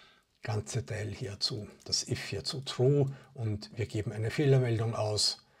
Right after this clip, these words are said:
und warten hier unendlich lange. So, dann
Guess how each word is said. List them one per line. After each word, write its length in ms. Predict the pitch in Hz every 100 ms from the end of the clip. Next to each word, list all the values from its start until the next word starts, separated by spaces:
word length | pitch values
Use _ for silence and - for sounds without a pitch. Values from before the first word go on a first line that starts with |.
| _ _ _ _
und 800 | 110 104 104 101 101 - - - _ _ _ _ _ _ _ _
warten 480 | 104 95 - - -
hier 340 | - 98 90 - - -
unendlich 1040 | 120 113 139 101 92 90 107 - - - _ -
lange. 400 | 98 104 101 - - - _ _ _ _ _ _ _ _ _ _ _ _ _ _ _ _
So, 600 | - - - 139 131 95 - - - - _
dann 580 | 117 139 175 185 -